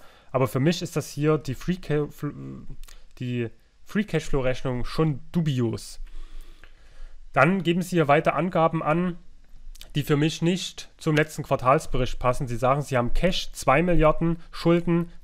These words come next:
drei Komma zwei und damit Net Debt von, Net Debt von eins Komma zwei Milliarden. Wir werden dann aber sehen, nochmal, dass das ein bisschen anders aussieht, aber nicht hoch dramatisch.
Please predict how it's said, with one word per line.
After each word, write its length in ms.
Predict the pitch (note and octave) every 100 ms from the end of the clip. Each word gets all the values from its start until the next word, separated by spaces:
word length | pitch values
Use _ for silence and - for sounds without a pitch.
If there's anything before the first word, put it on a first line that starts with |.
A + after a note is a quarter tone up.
| -
drei 240 | - D3
Komma 360 | - D#3+ D3 C#3
zwei 420 | - C#3 C#3 D3 - -
und 120 | C3
damit 260 | C3 C3
Net 280 | C#3+ D#3 -
Debt 220 | C#3 -
von, 380 | - - C3+ C3 - -
Net 260 | C3+ C#3
Debt 300 | D3+ D#3+ - - -
von 220 | C3+ C3
eins 380 | - D3+ D#3 -
Komma 260 | C#3 B2
zwei 240 | - - E3
Milliarden. 540 | F3 C#3 C#3 D3 D3 - - -
Wir 100 | B2+
werden 160 | C#3
dann 120 | D#3
aber 180 | C#3 C3
sehen, 380 | - C3 C#3 D3 - - -
nochmal, 380 | B2+ - B2+ C3
dass 140 | C3
das 140 | - A#2
ein 80 | A2+
bisschen 320 | G3+ - D#3
anders 320 | D3 D#3 -
aussieht, 580 | C3 B2+ - C3+ B2+ -
aber 380 | B2+ C#3 B2 A#2+ - -
nicht 400 | C3 E3 - -
hoch 360 | C3+ C3+ - - - - -
dramatisch. 720 | - C3 C3 D3 - G#2 -